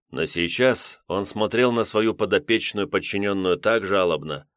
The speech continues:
что Маше невольно захотелось погладить графа по голове. Он нагнулся, подобрал плоский камешек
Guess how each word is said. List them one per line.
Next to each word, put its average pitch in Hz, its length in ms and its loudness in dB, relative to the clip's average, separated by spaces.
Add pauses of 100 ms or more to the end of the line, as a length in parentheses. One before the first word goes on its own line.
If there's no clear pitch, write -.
(100)
что - 240 -2
Маше 117 320 0
невольно 117 420 2
захотелось 101 640 0
погладить 92 600 2
графа 87 360 2
по 87 140 -2
голове. 82 500 0 (1000)
Он 98 220 0
нагнулся, 101 680 0 (320)
подобрал 95 440 2
плоский 123 420 2
камешек 120 600 0